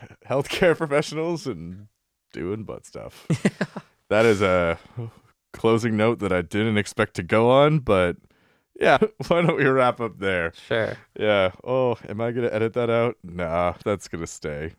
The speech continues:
Speaker 1: That's
Speaker 2: Keep
Speaker 1: gonna
Speaker 2: it in, right? If, add something nice for the TikTok.
Speaker 1: Yeah.
Speaker 2: Something to get the clicks.
Speaker 1: Something to get the
Speaker 2: Yeah.
Speaker 1: clicks. Yeah. I'll, I'll
Speaker 2: You can
Speaker 1: just
Speaker 2: put the thumbnail, just, "They talked about what in the studio? Question mark, question mark."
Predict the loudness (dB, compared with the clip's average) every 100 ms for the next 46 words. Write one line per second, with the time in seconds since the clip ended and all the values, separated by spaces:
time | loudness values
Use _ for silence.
0 | -10 -8 -6 -4 -2 -2 -2 0 0 0
1 | -4 -8 -2 -2 0 -2 -2 -2 -2 -2
2 | -4 -8 -8 -4 -6 -4 -4 -4 -10 _
3 | _ 2 4 6 4 2 2 0 0 -6
4 | -8 -8 -14 -16 _ 0 2 4 4 2
5 | 2 2 4 2 -4 -10 0 4 4 2
6 | -2 _ _ _ -2 0 2 0 -4 -2
7 | 0 2 2 0 0 0 0 -2 -4 -2
8 | -2 -2 -2 -6 -4 -2 -2 -2 -4 -4
9 | -8 -8 -2 0 -2 -6 -8 -8 -6 -6
10 | -6 -2 0 0 -2 -4 -4 -6 -6 -4
11 | -6 -6 -10 -8 -8 -8